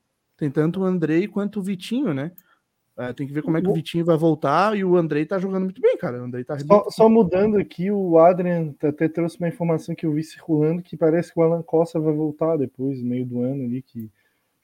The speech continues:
Speaker 2: o contrato dele de empréstimo acaba lá na Índia. Cara, assim, e sobre o Alan Costa, não sei o que os amigos acham, eles, quando ele saiu do Avaí, eu dei graças a Deus, porque ele <laughs> tava jogando nada, assim, né?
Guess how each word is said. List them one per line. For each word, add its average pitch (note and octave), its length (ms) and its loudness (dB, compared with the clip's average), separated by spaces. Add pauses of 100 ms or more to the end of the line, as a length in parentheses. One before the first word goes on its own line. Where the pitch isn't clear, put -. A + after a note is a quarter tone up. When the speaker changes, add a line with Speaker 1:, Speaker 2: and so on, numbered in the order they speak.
Speaker 2:
o - 40 -20
contrato C#3 480 0
dele C#3+ 240 0
de C#3 100 -4
empréstimo C#3+ 460 -2
acaba C#3 340 0
lá C3+ 140 0
na C#3 160 -2
Índia. F3 440 -2 (640)
Cara, G3 280 10
assim, F3 380 0
e D3 300 -8
sobre D#3+ 320 0
o D#3+ 200 6
Alan D#3 180 4
Costa, D#3 300 2
não D3+ 40 -4
sei E3+ 140 -4
o D#3 40 -2
que E3 80 -6
os D3+ 60 0
amigos D3 380 0
acham, C#3+ 500 -2 (720)
eles, D#3+ 300 -2
quando F3 220 0
ele F#3+ 100 -2
saiu F3 240 4
do G3 80 4
Avaí, F3 460 4
eu G#3+ 160 2
dei G3+ 180 -2
graças G3+ 320 -2
a A#3 80 2
Deus, A3+ 280 -4
porque - 140 -8
ele C3+ 100 -4
<laughs> - 0 -
tava F3 220 -6
jogando D#3+ 520 0
nada, F#3+ 380 -2
assim, D3 300 -6
né? A#2+ 160 -4